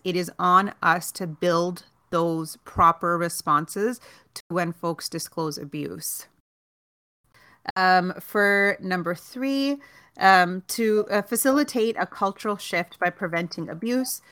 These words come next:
through consent education and centering survivors as agents of their own healing. I haven't seen a lot of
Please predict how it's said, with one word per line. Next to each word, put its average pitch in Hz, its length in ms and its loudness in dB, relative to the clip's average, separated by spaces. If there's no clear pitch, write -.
through 220 140 -6
consent 226 580 -2
education 170 800 -4
and 220 200 2
centering 226 420 -2
survivors 180 680 2
as 165 160 -8
agents 170 440 -4
of 151 200 -8
their 156 260 -4
own 160 240 -4
healing. 151 640 -6
I 185 540 4
haven't 202 460 6
seen 190 340 -4
a 180 60 0
lot 165 520 0
of 156 400 -2